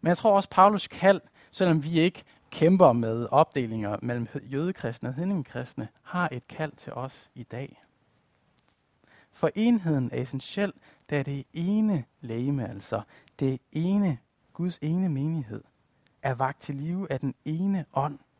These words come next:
Helligånden. Og fordi vi ved den ene ånd er blevet vakt til live og kaldet til et evigt håb,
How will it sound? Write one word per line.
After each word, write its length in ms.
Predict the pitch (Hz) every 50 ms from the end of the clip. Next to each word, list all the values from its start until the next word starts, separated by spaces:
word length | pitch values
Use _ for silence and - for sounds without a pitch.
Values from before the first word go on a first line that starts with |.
| _ _ _
Helligånden. 640 | - - 139 143 156 160 139 135 - 131 131 120 - _ _ _ _ _ _ _ _ _ _ _ _ _ _ _ _ _ _ _ _ _ _ _ _ _ _ _ _ _ _ _ - _ - - - - - - _ _
Og 120 | - 170 156
fordi 200 | - 196 180 240
vi 260 | 247 220 196 196 180
ved 100 | 196 185
den 120 | 180 185 - _ - -
ene 480 | 202 226 247 254 254 233 214 - -
ånd 260 | 151 175 185 170 135 -
er 120 | - 135 127
blevet 280 | 127 131 131 127 117
vakt 240 | 131 123 131 - -
til 160 | - - 135
live 260 | 135 147 170 196 208
og 80 | 190 156
kaldet 400 | - - 165 160 175 196 196 -
til 160 | - - 135
et 140 | 127 - - _ _ _ -
evigt 340 | 160 185 202 190 185 -
håb, 440 | - - - 208 208 156 120 107 -